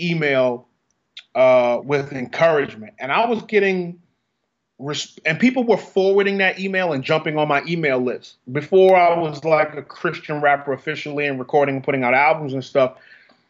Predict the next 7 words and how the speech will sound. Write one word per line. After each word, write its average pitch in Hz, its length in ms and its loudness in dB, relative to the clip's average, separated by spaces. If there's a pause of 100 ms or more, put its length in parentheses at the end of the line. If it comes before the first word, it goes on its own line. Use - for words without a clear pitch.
(320)
And, 156 440 -2
uh, 160 540 6 (580)
and 180 200 -2
then 214 180 0
one 208 180 0
time 208 460 -2
I, 160 200 0